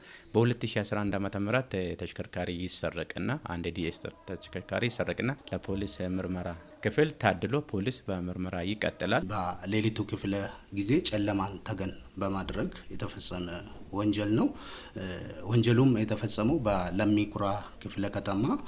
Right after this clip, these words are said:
Speaker 2: ወረዳ አስር ክልል ልዩ ቦታው መሪ ተብሎ ከሚጠራ አካባቢ ሲኖትራክ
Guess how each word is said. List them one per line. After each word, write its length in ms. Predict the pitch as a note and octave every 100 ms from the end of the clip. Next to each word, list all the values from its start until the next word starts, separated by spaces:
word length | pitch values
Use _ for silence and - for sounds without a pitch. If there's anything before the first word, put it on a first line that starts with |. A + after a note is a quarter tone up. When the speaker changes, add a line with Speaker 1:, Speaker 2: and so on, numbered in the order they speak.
| - - - -
Speaker 2:
ወረዳ 400 | G2 A2 G#2 G#2 F#2+ F#2 F2+ - -
አስር 340 | G#2 - G3 A3+
ክልል 340 | - G#2+ G#2+ G#2 - - -
ልዩ 220 | G2 G#2 G2+
ቦታው 380 | F#2+ G#2+ A2+ F3 - - G2
መሪ 220 | G#2 A2 A2 G#2 - - -
ተብሎ 280 | G#2+ G2 G2 F#2+
ከሚጠራ 580 | G2 F#2+ F#2 F#2 F#2 F#2 F2+ -
አካባቢ 460 | A2+ G2 G2 G2 E3 C#4+ - - - - -
ሲኖትራክ 720 | - - G2 G2+ G#2+ G2+ -